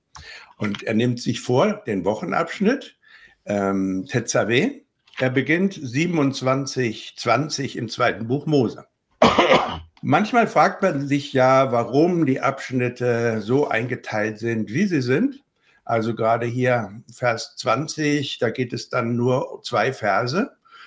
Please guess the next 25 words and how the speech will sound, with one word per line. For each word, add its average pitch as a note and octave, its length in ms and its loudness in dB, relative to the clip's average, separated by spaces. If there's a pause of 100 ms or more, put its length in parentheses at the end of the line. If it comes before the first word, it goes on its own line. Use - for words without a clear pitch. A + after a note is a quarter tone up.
(360)
ähm, A#2+ 380 -2
um B2+ 180 2
ein C3 220 0
Thema D3+ 420 0
und D#3 120 -2
dann D3 160 2
beginnt F#3 320 2
ein E3 160 2
neues. - 580 -4 (320)
Und G#2+ 520 -6
der A2 100 0
Beginn C3+ 420 0
ist D#3+ 240 -2
Tetzaveh, D3 800 2 (140)
du, C#3 340 0
äh, A2+ 220 -2
gebiete C#3 500 -2
den B2+ 220 0
Kindern C3 480 0
Israels, C3 840 -4
dass A2 200 -2
sie A2 120 -8
dir B2 200 -4
Olivenöl D3+ 760 2
bringen, F#3 560 0